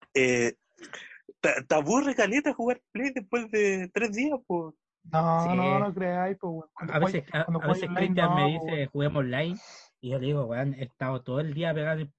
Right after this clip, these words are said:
Speaker 3: en el Play, la verdad, no quiero jugar más". Se aburre igual a veces, weón.
Speaker 1: Cristian, ¿a ti no te
Speaker 2: Porque
Speaker 1: aburre?
Speaker 2: es que no juego mucho, juego en la pura noche, ¿no?
Speaker 3: Ajá, puede
Speaker 1: Pero a
Speaker 3: ser.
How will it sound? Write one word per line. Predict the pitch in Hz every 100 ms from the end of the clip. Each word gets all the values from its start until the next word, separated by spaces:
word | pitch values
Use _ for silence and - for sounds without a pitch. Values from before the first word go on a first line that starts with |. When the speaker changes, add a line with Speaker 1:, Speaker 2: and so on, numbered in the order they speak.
| _
Speaker 3:
en | 143
el | 135
Play, | - 151 143
la | 123
verdad, | 127 127 139
no | 123
quiero | 131 160
jugar | 160 156
más". | 147 175 143 _ _ _ _ _ _ _ _ _ _ _ _
Se | - 135
aburre | 131 151 185 175
igual | 165 190
a |
veces, | 160 233 -
weón. | 151 131 147 147 _ _ _ _ _ _ _ _ _ _ _ _ _ _ _ _ _ _ _ _ _
Speaker 1:
Cristian, | - 226 262
¿a | 233
ti |
no | 240
te | 226
Speaker 2:
Porque | 151
Speaker 1:
aburre? | 131 175 247 - _ _ _ _ _ _ _ -
Speaker 2:
es | -
que | 190
no | 180
juego | - 185 202 208
mucho, | 208 214 208 170
juego | 175
en | 180
la | 175
pura | 175 175
noche, | 165 170 -
¿no? | 190 190 196 _ _ _ _ _ _ _ -
Speaker 3:
Ajá, | 127 123 123
puede | 131 131
Speaker 1:
Pero | 143
a |
Speaker 3:
ser. | 151